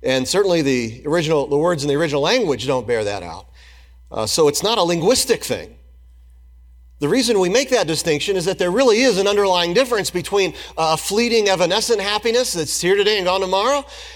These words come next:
and a real abiding happiness. But notice I use the word happiness both times. You see,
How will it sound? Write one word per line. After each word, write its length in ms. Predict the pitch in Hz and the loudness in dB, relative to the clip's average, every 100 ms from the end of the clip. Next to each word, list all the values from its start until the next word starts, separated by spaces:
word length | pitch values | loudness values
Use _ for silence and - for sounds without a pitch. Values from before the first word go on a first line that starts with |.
| - | -4
and 160 | 175 160 | -2 0
a 100 | 139 | 0
real 540 | 127 131 190 190 165 | 0 -2 0 2 2
abiding 500 | 147 135 143 143 131 | 0 2 0 0 -4
happiness. 720 | 120 113 101 92 85 - - - - - - | -6 -10 -12 -16 -8 -4 -4 -8 -20 -18 -8
But 100 | 135 | -2
notice 280 | 202 175 175 | 0 0 0
I 60 | |
use 200 | 151 156 | 0 0
the 80 | 147 | 2
word 140 | 143 | 2
happiness 420 | 135 165 139 117 - | 2 0 0 -6 -2
both 220 | 123 - | -2 0
times. 520 | 160 113 82 - - - - - - - | -4 -4 -10 -16 -16 -20 -20 -20 -20 -12
You 80 | |
see, 220 | 113 104 | -10 -10